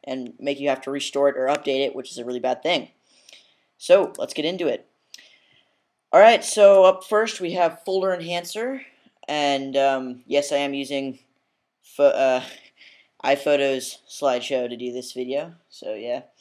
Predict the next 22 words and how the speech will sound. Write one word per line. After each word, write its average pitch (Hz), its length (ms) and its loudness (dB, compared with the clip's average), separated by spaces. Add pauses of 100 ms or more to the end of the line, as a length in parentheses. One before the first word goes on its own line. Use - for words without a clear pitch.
(460)
Anyway, 175 200 2
so 147 120 -4
Photo 185 360 6
Enhancer 185 640 -2
is 185 280 6
an 165 160 -8
okay 156 680 -4 (640)
tweak 180 380 -6
to - 120 -12
install 151 440 2
on 147 180 -4
your 143 120 -2
iPad. 156 600 -2
Basically 156 320 -4
what 151 160 -4
it 147 80 -8
does 147 480 2
is 135 100 -12
it 135 80 -12
enhances 143 420 -8
your 131 120 -8
folders, 196 560 0